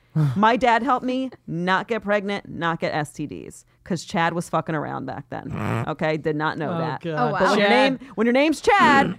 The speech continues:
Speaker 2: you're fucking around
Speaker 1: <laughs>
Speaker 2: probably.
Speaker 1: Probably.
Speaker 3: Mm-hmm.
Speaker 2: Anyway, so
Speaker 1: There, ha-, but there, I think there has to be ha-, like a,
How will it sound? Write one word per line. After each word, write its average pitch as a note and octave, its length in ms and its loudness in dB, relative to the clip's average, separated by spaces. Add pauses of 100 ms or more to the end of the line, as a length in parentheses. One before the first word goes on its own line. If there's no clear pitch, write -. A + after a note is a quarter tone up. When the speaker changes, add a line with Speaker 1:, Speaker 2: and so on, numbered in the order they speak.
Speaker 2:
you're A#3 120 4
fucking A#3 280 4
around G3+ 340 4
Speaker 1:
<laughs> - 20 -2
Speaker 2:
probably. D3 560 0 (100)
Speaker 1:
Probably. E3 640 -2 (240)
Speaker 3:
Mm-hmm. B3 260 -8 (400)
Speaker 2:
Anyway, D#3+ 440 -4 (240)
so G#3+ 420 2 (920)
Speaker 1:
There, G#3 120 4
ha-, G#3+ 140 0
but G3 160 0
there, G3 160 0
I G3+ 100 4
think A3 220 -2
there F#3 100 0
has F3 140 0
to E3+ 60 -12
be E3 100 0
ha-, D#3+ 160 0 (160)
like D3+ 140 -4
a, - 80 -10